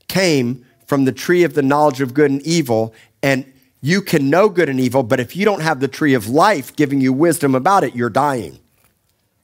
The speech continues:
You gotta be eating from the tree of life. So let's look at the scripture. We're gonna look at heavenly versus worldly wisdom.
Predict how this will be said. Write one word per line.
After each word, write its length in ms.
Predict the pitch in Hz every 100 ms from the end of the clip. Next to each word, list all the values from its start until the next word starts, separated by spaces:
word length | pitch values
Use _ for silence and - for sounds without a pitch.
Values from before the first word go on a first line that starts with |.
| _ _ _ _ _ _ _ _ _ _
You 120 | 139
gotta 200 | 147 147
be 120 | 123 131
eating 280 | 127 123
from 180 | 117 113
the 80 | 117
tree 200 | 117 117
of 120 | 107
life. 440 | 131 143 92 - - _ _ _ _ _ _ - -
So 160 | -
let's 180 | 147 170
look 120 | 202
at 60 | 180
the 80 | 170
scripture. 420 | - 175 - 156
We're 120 | 139
gonna 180 | 139 143
look 220 | 143 139
at 100 | 123
heavenly 500 | 101 147 151 165 165
versus 440 | 135 131 123 120 101
worldly 840 | 113 113 127 143 143 143 147 143
wisdom. 640 | - 117 110 - 92 78